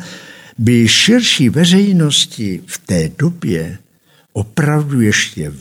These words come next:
vůbec nic neřeklo. Nám už ale bohužel řekne daleko víc. Vladimír Iljič Uljanov, zvaný Lenin. Jeden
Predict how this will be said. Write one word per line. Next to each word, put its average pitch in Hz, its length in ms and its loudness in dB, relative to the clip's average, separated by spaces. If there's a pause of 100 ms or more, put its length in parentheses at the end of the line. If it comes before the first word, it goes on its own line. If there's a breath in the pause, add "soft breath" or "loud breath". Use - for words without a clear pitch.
(100)
vůbec 156 800 2
nic 87 460 0
neřeklo. 69 680 -8 (880 loud breath)
Nám 120 640 4
už - 340 0
ale 175 280 4
bohužel 156 640 4
řekne 123 600 -2 (320)
daleko 80 600 -4
víc. - 520 -8 (680 loud breath)
Vladimír 117 800 2
Iljič 85 600 -4 (100)
Uljanov, 151 840 4 (380)
zvaný 95 600 0 (400)
Lenin. 71 560 -4 (800 soft breath)
Jeden 110 540 2